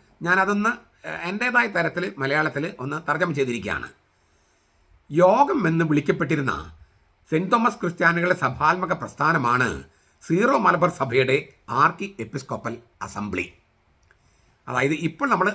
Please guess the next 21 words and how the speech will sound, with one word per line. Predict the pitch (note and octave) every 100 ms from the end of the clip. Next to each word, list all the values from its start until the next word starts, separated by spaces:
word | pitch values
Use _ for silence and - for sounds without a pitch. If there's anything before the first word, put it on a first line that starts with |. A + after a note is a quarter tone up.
| -
ആർക്കി | C#3 E3+ E3 A#3
എപ്പിസ്കോപ്പൽ | D#3+ - F3 E3+ F3
അസംബ്ലി | C3+ D#3+ E3 F3+
എന്ന് | E3+ E3
പറയുന്നുണ്ടെങ്കിലും, | A2 B2+ D3+ A#2 A2 A2 E2+ C3 - _ _ _ _ _
അത് | - C#3 F3+ D#3 C#4+ -
പണ്ട് | C#3+ A3 C4 -
അറിയപ്പെട്ടിരുന്ന | C#3+ G#3 - G3+ F#3+ D3 B2+ D2+ - - _
സെന്റ് | - C3+ G3
തോമസ് | D4 A3
ക്രിസ്ത്യാനികളുടെ, | - F3 A3+ C3 B2 A2
മാർത്തോമ | A#2 E3 B3+ B3
ക്രിസ്ത്യാനികളുടെ, | G3+ C#3+ B2+ A#2+ A2+ G#2+
മാർത്തോമ | A2+ B2+ G#3 F#3
നസ്രാണികളുടെ | C3+ G#2+ G3+ G3+ F#3+ B2 A2+ D#3 - _ _ _ _ _ -
പള്ളിയോഗം | C#3 G#3 C4 C#4 C4 C4+ C4+
എന്ന് | C#3 D#3
പറഞ്ഞ | D3+ E3
സഭാത്മക | C3 A2+ C3+ D#3 E3+
പ്രസ്ഥാനം | C#3 G#2+ A#2+ B2+ C3
തന്നെയാണ്. | A#2+ A#2+ D2 C#2